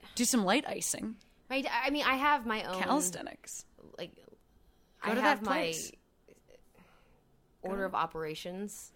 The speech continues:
Speaker 2: Like, I, I
Speaker 1: <laughs>
Speaker 2: know when, when I start getting tired.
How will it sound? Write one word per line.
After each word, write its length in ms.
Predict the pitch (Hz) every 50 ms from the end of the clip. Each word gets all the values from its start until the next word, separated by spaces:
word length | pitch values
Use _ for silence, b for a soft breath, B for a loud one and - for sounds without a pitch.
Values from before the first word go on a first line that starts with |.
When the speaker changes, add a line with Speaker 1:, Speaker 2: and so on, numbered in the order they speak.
| _ -
Speaker 2:
Like, 140 | 175 180 -
I, 120 | 139 160 165
I 600 | 170 175 185 220 208 196 202 190 185 151 - 208 185 -
Speaker 1:
<laughs> 40 | 220
Speaker 2:
know 60 | 208
when, 480 | 196 202 196 196 196 190 190 185 190 185 B B B B B B -
when 160 | 202 208 214
I 60 | 214
start 240 | - - 226 214 208
getting 240 | 202 196 196 196 196
tired. 520 | - 185 180 175 170 170 185 190 202 214